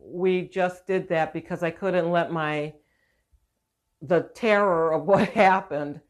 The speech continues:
feed into that. I always make sure that my energy is a hundred percent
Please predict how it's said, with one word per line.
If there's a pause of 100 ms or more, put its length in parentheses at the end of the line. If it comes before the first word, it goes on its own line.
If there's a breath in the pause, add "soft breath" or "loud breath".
(340)
feed
into
that.
I
always
make
sure
that
my
energy
is
a
hundred
percent